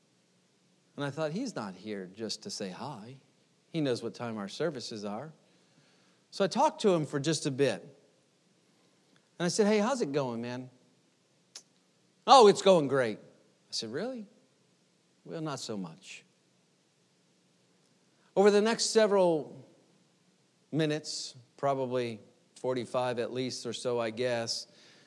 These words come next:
he began to lay out for me how his life was just totally falling apart.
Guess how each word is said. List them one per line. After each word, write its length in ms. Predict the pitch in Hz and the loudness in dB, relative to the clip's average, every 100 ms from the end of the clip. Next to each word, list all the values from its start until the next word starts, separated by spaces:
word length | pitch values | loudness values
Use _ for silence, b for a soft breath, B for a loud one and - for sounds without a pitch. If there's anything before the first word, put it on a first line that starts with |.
| b | b
he 100 | - | -6
began 300 | 151 170 180 | 0 2 2
to 80 | 160 | 4
lay 260 | 147 156 151 | 4 4 4
out 220 | 151 151 | 2 0
for 80 | 143 | -4
me 100 | 131 | -2
how 240 | 127 127 | -2 0
his 140 | 123 107 | -2 -2
life 340 | 135 135 123 | 0 0 -2
was 160 | 110 107 | -4 -4
just 280 | 120 - - - - | -6 -6 -16 -10 -2
totally 400 | 160 147 127 117 | 0 2 -2 -4
falling 360 | - 123 117 | -4 -4 -4
apart. 380 | 101 - 101 90 | -8 -6 -8 -8